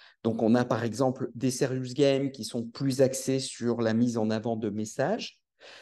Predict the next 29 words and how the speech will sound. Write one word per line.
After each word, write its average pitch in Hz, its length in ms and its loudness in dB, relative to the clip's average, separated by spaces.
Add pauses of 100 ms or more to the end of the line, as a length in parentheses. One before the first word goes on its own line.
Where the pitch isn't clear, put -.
(120)
Donc, 104 180 -6
par 101 160 2
exemple, 107 520 0
McDonald's 104 600 0
Video 101 340 -2
Game 113 400 0
ou 95 120 -2
Darfur 101 420 -4
is 92 100 -8
Dying 147 480 0 (220)
sont 226 320 0
des 160 220 4
jeux 139 360 0 (240)
qui 131 140 -8
vont 131 160 0
mettre - 420 0 (200)
en 135 180 4
avant, 123 580 2
euh, 101 280 0
des 120 160 -2
messages 117 580 -4
d'ordre, 101 640 -2 (440)
euh, 98 420 -2
géopolitique, 131 1040 -2
d'ordre, 101 560 0
euh, 95 240 0
politique, 147 840 -4
d'ordre 107 680 0
éducatif, 156 840 -4